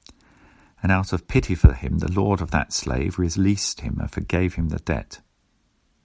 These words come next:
But that same slave, as he went out, came upon one of his fellow slaves who owed him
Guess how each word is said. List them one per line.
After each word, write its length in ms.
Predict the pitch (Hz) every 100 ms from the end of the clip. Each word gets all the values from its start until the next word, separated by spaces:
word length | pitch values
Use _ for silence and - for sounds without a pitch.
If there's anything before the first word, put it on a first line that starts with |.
| _ _ _ _ _ _ _ _ _ _ _ _ _ _ - _ _ _ _ _
But 80 | 127
that 180 | 127 -
same 260 | 135 165
slave, 540 | 202 - 117 78 64 87
as 100 | -
he 100 | 95
went 320 | 98 92 -
out, 300 | 80 67 - -
came 240 | 107 104
upon 300 | 113 - 95
one 200 | 95 95
of 100 | 98
his 160 | 104 -
fellow 320 | - 131 151
slaves 500 | 80 87 - 57 -
who 160 | 85 80
owed 180 | 95
him 240 | 85 90